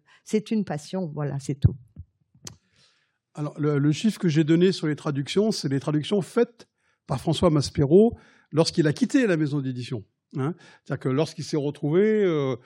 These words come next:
Speaker 2: dans le travail d'écriture, il a tout de suite été capté sur les, bon, euh, alors c'est aussi les amitiés qui ont joué, hein, euh, des gens qui ont commencé à lui amener des livres, euh, à les, et à les traduire.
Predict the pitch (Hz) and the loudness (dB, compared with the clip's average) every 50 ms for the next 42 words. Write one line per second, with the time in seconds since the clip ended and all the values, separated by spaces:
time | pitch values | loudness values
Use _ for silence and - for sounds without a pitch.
0 | _ _ _ - 135 165 196 196 185 175 175 - 165 151 151 160 156 139 131 127 | _ _ _ -2 2 4 6 6 6 4 2 0 -2 -2 0 -2 -2 -2 -4 -6
1 | - 139 127 - - 196 214 233 233 220 - _ _ _ _ _ _ _ _ _ | -4 -6 -8 -6 -4 -2 -2 -2 -2 -4 -6 _ _ _ _ _ _ _ _ _
2 | 156 143 127 139 - 196 180 143 - 226 208 175 180 147 - - 170 - - 160 | -6 -4 -4 -4 -4 -4 -6 -4 -2 -4 -4 -2 -4 -6 -4 -4 -4 -2 -2 -2
3 | 131 - - 196 202 180 - 165 147 143 139 139 135 131 127 127 123 120 131 143 | -4 -2 -2 -2 -2 -2 -2 -4 -2 -2 -2 -2 0 0 0 -2 -2 -2 -2 -2
4 | 139 135 135 127 120 113 110 - - - - - _ _ _ - 139 - - 156 | -2 0 0 0 0 -2 -4 -8 -16 -20 -20 -20 _ _ _ -10 -10 -6 -4 -4
5 | 151 147 - 175 165 160 156 170 165 190 180 - 220 208 202 175 - 160 156 151 | -4 -4 -2 -2 -2 0 2 2 0 0 0 2 2 4 4 4 4 2 2 2
6 | - 156 143 127 127 147 165 180 170 160 156 123 120 - - - _ _ 139 113 | 2 0 0 0 0 0 0 -2 -2 -2 -2 -2 -4 -6 -16 -20 _ _ -8 -4
7 | 165 156 - 147 123 - 147 139 147 143 147 180 160 147 135 135 131 135 143 143 | -4 -4 -4 -6 -6 -4 -4 -4 -4 -4 -2 -4 -4 -4 -4 -4 -4 -4 -4 -4
8 | 135 135 135 127 156 175 185 165 143 127 123 127 127 120 117 - _ _ _ _ | -4 -4 -6 -4 -2 -2 -2 0 0 0 0 0 -2 -2 -6 -10 _ _ _ _
9 | 151 135 123 131 131 131 135 143 - 147 139 131 127 139 131 - - 147 123 123 | -8 -4 -2 0 0 0 -2 -2 -2 -2 -2 0 0 -2 -4 -4 -6 -6 -4 -2
10 | 127 123 117 | -4 -4 -6